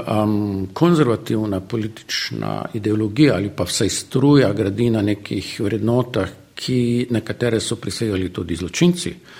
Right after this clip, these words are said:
potem mora te zločince vsaj do neke mere nevtralizirati oziroma jih osvoboditi neke krivde, ne. Torej, s tako zgodovinsko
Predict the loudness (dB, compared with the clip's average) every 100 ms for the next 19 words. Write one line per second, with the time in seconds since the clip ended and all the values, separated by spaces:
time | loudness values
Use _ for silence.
0 | -20 -20 -10 -10 -2 2 4 4 4 2
1 | 2 0 -2 -2 -2 -2 -2 -2 -2 -4
2 | -2 0 0 0 -2 -2 -4 -2 0 0
3 | -2 -4 -4 -2 -2 2 2 4 2 -2
4 | -2 -2 -2 -2 -2 -2 -4 -4 -8 -8
5 | -6 -6 -6 -4 -4 -4 -4 -4 -6 -6
6 | -10 -2 0 0 -2 -6 -10 -8 -8 -10
7 | -20 -20 -20 -20 -18 -18 -20 _ -2 0
8 | 0 -2 -14 -10 -4 0 0 2 2 2
9 | 2 2 4 2 2